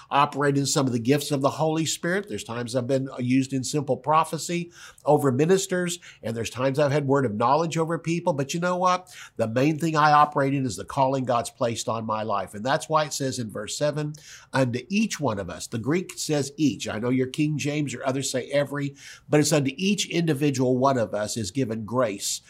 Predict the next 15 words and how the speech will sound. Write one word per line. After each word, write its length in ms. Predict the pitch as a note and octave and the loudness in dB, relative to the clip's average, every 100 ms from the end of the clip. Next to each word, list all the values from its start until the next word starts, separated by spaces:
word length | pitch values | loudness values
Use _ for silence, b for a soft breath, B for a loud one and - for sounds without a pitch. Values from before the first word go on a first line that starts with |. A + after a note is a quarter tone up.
| b b - | b b -4
according 340 | - D3 E3+ F3+ | 2 2 4 0
to 120 | E3 | 0
the 100 | D#3 | 0
measure 380 | C3 C3 B2 B2 | 4 2 2 -2
of 80 | G#2 | -4
the 80 | |
gift 280 | G#2+ A2+ - | -6 -8 -8
of 120 | G#2+ | -12
Christ." 360 | - A2+ G2 - | -6 -4 -4 -4
My 220 | C3 C#3+ - | -2 -2 2
office 500 | D#3+ F#3+ F#3+ G3 E3 | 4 4 4 -2 -2
came 380 | - D3+ G#2+ A2+ - | -4 -4 -4 -6 -2
as 220 | C3 A#2+ | -2 0
a 160 | C3 C3 | 2 2
gift 580 | A#2+ A3+ C4 - - | 2 6 6 4 -8